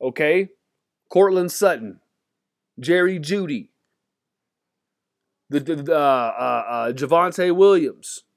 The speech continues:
Now, for the Browns, this is gonna be one of those games where you might pull the starters for the Browns. Okay?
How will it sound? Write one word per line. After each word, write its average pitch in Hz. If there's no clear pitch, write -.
Now, 156
for 175
the 165
Browns, 180
this 180
is 185
gonna 190
be 180
one 185
of 180
those 175
games 185
where 160
you 175
might 180
pull 190
the 170
starters 165
for -
the 147
Browns. 127
Okay? 147